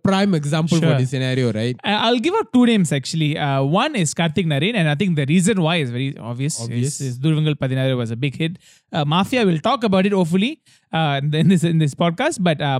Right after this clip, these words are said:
Speaker 2: Mafia was something he did also. But another name that I think deserves a bit more credit is this guy called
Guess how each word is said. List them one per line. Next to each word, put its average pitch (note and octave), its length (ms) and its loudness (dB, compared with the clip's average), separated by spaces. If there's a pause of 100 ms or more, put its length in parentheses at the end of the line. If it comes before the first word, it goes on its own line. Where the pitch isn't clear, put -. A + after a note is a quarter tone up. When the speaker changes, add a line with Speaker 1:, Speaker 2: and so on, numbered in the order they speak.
Speaker 2:
Mafia E3 380 0
was C3 100 -2 (100)
something C#3 300 -2
he - 20 -4 (100)
did D3+ 160 -2
also. D#3 220 0 (360)
But G3 180 2
another C#4+ 320 -2
name C#4+ 200 -4
that D#3+ 120 -2 (120)
I - 20 -2 (100)
think G#3+ 260 0
deserves F3 380 2
a - 80 -4
bit F3 160 -2
more F3+ 180 0
credit F3 240 0 (140)
is B2+ 60 -2 (100)
this B2 120 -4 (120)
guy E3+ 80 0 (160)
called D3 200 0